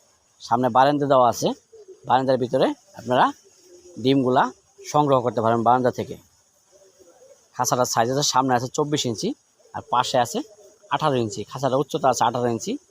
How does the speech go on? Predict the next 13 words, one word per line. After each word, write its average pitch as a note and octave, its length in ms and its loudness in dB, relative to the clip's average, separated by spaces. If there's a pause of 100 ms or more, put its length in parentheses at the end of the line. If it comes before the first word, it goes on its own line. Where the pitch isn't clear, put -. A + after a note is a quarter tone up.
(640)
তারের C3 280 0
গ্যাপগুলো A#2+ 360 0
আছে - 180 -2
এক C3 140 -4
ইঞ্চি C3 240 -2
আর D3 80 0
নিচের C#3 260 -2
তলা C#3 280 4
আছে - 160 -4 (680)
হাফ C3 220 2 (100)
ইঞ্চি। G#2+ 300 -2 (2250)
এই B2 160 -10
খাঁচাটা C#3 340 2